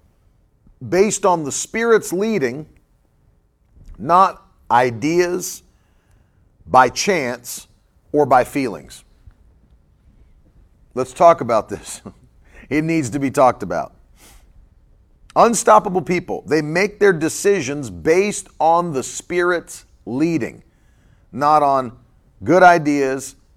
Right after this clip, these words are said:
by chance, or by their feelings.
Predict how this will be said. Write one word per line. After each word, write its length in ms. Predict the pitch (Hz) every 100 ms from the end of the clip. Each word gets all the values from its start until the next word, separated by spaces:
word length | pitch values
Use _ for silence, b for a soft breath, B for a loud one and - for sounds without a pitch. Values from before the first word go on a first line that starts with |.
| _ -
by 220 | 117 117
chance, 760 | - - 185 143 131 - - - _ _ _ _
or 140 | - 156
by 180 | 139 139
their 140 | 135
feelings. 600 | - 147 120 73 64 -